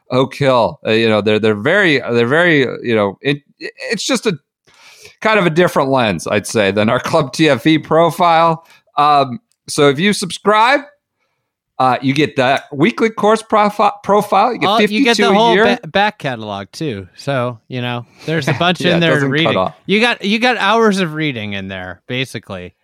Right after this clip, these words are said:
Speaker 2: you know, is, you know, one of the
Speaker 1: I don't
Speaker 2: great
Speaker 1: wanna
Speaker 2: things.
Speaker 1: overcommit us to something, but I think we'll put all those together in something nice.
Speaker 2: Maybe.
Speaker 1: Eventually, down the line. Maybe. We'll see. But
Speaker 2: I think we
Speaker 1: the
Speaker 2: need
Speaker 1: photographs from the Chicago course profile were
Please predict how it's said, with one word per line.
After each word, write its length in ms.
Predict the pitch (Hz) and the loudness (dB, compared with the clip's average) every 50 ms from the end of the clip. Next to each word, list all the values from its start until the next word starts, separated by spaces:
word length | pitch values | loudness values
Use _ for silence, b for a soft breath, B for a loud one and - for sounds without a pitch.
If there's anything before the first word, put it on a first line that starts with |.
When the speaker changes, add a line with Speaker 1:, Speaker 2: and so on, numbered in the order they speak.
| _ _ _ | _ _ _
Speaker 2:
you 100 | 117 110 | -10 -8
know, 240 | 107 101 98 101 - | -6 -6 -8 -8 -10
is, 400 | - 110 107 107 104 101 - - _ _ _ - | -10 -12 -12 -12 -12 -16 -20 -20 _ _ _ -12
you 120 | 131 117 | -10 -8
know, 140 | 107 107 107 | -8 -6 -6
one 180 | 113 120 123 | -4 -4 -4
of 60 | 127 113 | -2 -2
the 60 | - | 0
Speaker 1:
I 40 | 294 | 0
don't 140 | 403 381 | 2 2
Speaker 2:
great 100 | 330 262 202 170 | 2 4 4 2
Speaker 1:
wanna 100 | 175 175 | 2 2
Speaker 2:
things. 140 | 190 156 | 0 -2
Speaker 1:
overcommit 340 | - - 156 135 139 147 147 | -2 -2 -2 0 2 2 2
us 180 | 151 135 - - | 2 2 0 -2
to 100 | - 113 | -8 -12
something, 460 | - - 110 98 92 - - 92 90 | -6 -4 -4 -4 -4 -4 -6 -4 -4
but 100 | 90 143 | -2 -2
I 80 | 190 254 | -2 -4
think 200 | - 359 349 - | -4 -6 -6 -4
we'll 120 | 330 - | -4 -4
put 180 | - - 139 120 | -2 -2 0 0
all 140 | 113 101 95 | 2 2 0
those 200 | 92 85 80 - | 0 -2 -4 -6
together 460 | - 87 76 76 76 76 76 71 69 | -10 -12 -12 -10 -10 -10 -10 -12 -14
in 80 | 64 62 | -14 -14
something 460 | - - 80 73 - - - - - | -12 -12 -12 -12 -12 -14 -18 -18 -18
nice. 420 | 53 - - - - - - - _ _ _ _ _ _ _ | -18 -18 -20 -20 -20 -20 -20 -20 _ _ _ _ _ _ _
Speaker 2:
Maybe. 220 | - 135 156 180 170 - 98 | -8 -6 -6 -4 -6 -6 -8
Speaker 1:
Eventually, 340 | 90 90 - - - - - _ - | -12 -14 -16 -18 -20 -20 -18 _ -6
down 240 | 95 90 85 85 | -4 -4 -4 -4
the 80 | 80 69 | -6 -10
line. 400 | 52 50 50 50 50 50 - _ _ _ | -12 -12 -14 -16 -16 -20 -20 _ _ _
Maybe. 520 | - 104 113 113 101 87 - - - - _ _ _ | -6 -2 0 0 0 -2 -4 -8 -18 -20 _ _ _
We'll 140 | - 135 139 | -4 -2 -2
see. 280 | 131 - - 82 76 76 | -2 -4 -8 -10 -10 -6
But 220 | - 151 156 156 - | -2 -2 -2 0 -2
Speaker 2:
I 80 | 185 | -2
think 180 | 190 262 240 - | -4 -4 -4 -2
we 80 | 220 214 | -2 0
Speaker 1:
the 80 | 185 | 0
Speaker 2:
need 140 | 170 165 151 | 0 2 2
Speaker 1:
photographs 800 | 247 254 254 247 208 202 226 226 220 220 208 - - - - - | 2 2 4 2 2 2 4 4 4 4 2 0 -2 -6 -8 -6
from 200 | - - 208 185 | -2 0 2 2
the 60 | 175 | 2
Chicago 580 | 147 - - - - 180 180 190 185 185 180 165 | 2 0 -2 -2 0 2 2 2 4 2 2 0
course 360 | - - 180 170 175 160 - | 0 0 2 2 2 0 0
profile 720 | - - 165 160 151 - - 160 151 147 147 143 135 131 | 0 0 0 0 0 0 0 2 2 4 4 4 2 2
were 340 | 127 131 127 123 120 110 - | 4 4 4 2 2 -2 -4